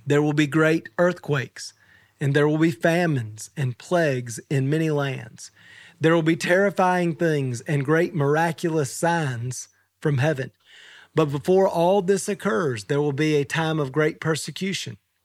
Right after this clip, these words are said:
You'll be dragged into synagogues and prisons. You will stand trial before kings and governors because you are my followers. But this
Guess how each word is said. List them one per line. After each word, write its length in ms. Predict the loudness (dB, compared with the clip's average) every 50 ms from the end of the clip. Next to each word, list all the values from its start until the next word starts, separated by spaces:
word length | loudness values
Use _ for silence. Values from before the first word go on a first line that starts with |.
| _ _ _ _ _ _ -4
You'll 120 | -2 0
be 140 | 2 2 2
dragged 440 | 2 2 2 4 4 4 2 2 0
into 160 | 0 0 0
synagogues 720 | 0 0 0 0 2 2 0 0 0 -2 -4 -6 -6 -4
and 140 | -6 -4 -2
prisons. 560 | 2 2 2 2 0 -4 -6 -6 -8 -12 -16 _ -20 -20 -20 -20 -14 -6
You 180 | 0 0 2 2
will 140 | 2 0
stand 460 | -2 -2 0 0 2 2 2 0 -2 -2
trial 560 | 0 0 2 2 2 0 0 -2 -6 -10 _ -18 -20 _ -2 -2
before 320 | -2 0 2 2 0 0
kings 580 | 0 -2 -2 0 0 0 -2 -4 -6 -8 -10 -10 -8
and 180 | -6 -4 -4 0
governors 520 | 0 0 0 0 -2 -4 -6 -8 -10 -14 _ _ _ _
because 340 | -4 -2 0 0 0 0 0
you 120 | 0 0
are 80 | 0 0
my 220 | 0 -4 -4 -6
followers. 680 | -6 -6 -6 -6 -6 -6 -8 -12 -14 -14 -14 -16 -16 -18 _ _ _ _ _ _ _ -20 -16 _
But 300 | 0 0 0 2 0 -2
this 440 | 0 2 2 4 2 2 0 -4 -10